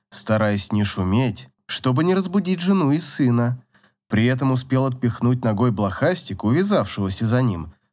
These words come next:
в надежде, что хозяин соскучился и на радостях пустит его к себе на кровать.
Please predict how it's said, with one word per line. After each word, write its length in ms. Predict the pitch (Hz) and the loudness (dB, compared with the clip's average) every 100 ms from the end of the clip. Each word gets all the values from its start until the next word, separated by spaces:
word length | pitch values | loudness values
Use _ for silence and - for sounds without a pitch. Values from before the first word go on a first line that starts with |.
| _ | _
в 80 | 113 | 0
надежде, 480 | 151 190 254 226 214 | 2 2 0 0 0
что 220 | - 202 | 0 0
хозяин 420 | 190 180 208 208 | 0 0 2 0
соскучился 800 | 202 107 - 156 170 175 165 - | 0 -4 -2 0 0 0 -2 0
и 40 | |
на 120 | 123 98 | 2 2
радостях 480 | 113 185 196 202 | 2 0 -2 -4
пустит 460 | - 123 127 123 143 | -2 0 0 0 -4
его 140 | 156 | -2
к 40 | 156 | -2
себе 240 | - 143 | -4 0
на 140 | 139 - | 0 0
кровать. 520 | 170 160 90 78 | 0 0 0 -4